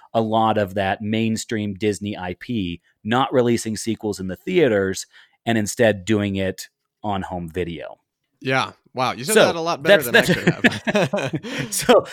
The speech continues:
Speaker 1: yeah, sorry. I'm, I'm long-winded when it comes to those types of things. I apologize.
Speaker 2: <laughs> Well, uh, as we see when we, like, start going through this, they, they didn't start pumping 'em out, like,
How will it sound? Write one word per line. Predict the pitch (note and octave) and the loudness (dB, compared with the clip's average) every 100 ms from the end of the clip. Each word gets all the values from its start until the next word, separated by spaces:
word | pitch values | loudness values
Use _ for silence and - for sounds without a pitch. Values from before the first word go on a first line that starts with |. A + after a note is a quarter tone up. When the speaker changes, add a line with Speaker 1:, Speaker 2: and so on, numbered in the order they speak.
| - - | -2 6
Speaker 1:
yeah, | E3 | 6
sorry. | - A3 D#3 A#2+ | 8 6 8 8
I'm, | C#3+ G3 | 4 2
I'm | D3+ G3+ | 0 2
long-winded | G#3 G3 F3 E3+ B2+ | 4 4 4 4 4
when | A2 A#2 | 2 0
it | |
comes | - B2+ A2+ | 0 -2 0
to | A2+ | 2
those | G#2 G2 | 4 4
types | G#2+ B3+ G#2+ | 0 0 0
of | |
things. | F2+ F2+ G#2+ | -4 -2 2
I | |
apologize. | A#2 A2 G#2 F#2+ F2 F2+ F2+ - - _ _ _ _ _ _ G#3+ G#3 - | 4 4 2 2 -2 -4 -4 -8 -10 _ _ _ _ _ _ -20 -20 -16
Speaker 2:
<laughs> | D#3+ C3 _ A3+ B3+ - A#3+ A3+ | -14 -14 _ -20 -20 -20 -20 -14
Well, | - F3+ F3+ | -2 2 4
uh, | F3 F3 D#3+ | 4 4 4
as | D3 F3+ | 2 0
we | G3 E3 | 0 0
see | - - G#3 G3+ | -2 -2 -4 -2
when | F3 D#3+ | -2 -2
we, | D3+ C#3+ A#2+ _ _ - | -2 -4 -6 _ _ -6
like, | B2+ B2 - | -4 -4 -8
start | - C#3 C3 | -6 -6 -4
going | C#3 B2 | -4 -4
through | A#2+ C3+ C#3+ | -2 0 2
this, | A#2+ G#2+ | 2 0
they, | - A#2+ A#2+ | 0 0 0
they | A2+ B2 B2 | -2 -2 0
didn't | E3 A3+ - | 0 -2 0
start | - F3 E3 - _ - | 0 2 2 0 _ -6
pumping | C#3+ C3+ B2+ | -4 -2 0
'em | B2 | 2
out, | A#2+ A2+ | 0 0
like, | A#2 A2+ | -4 -4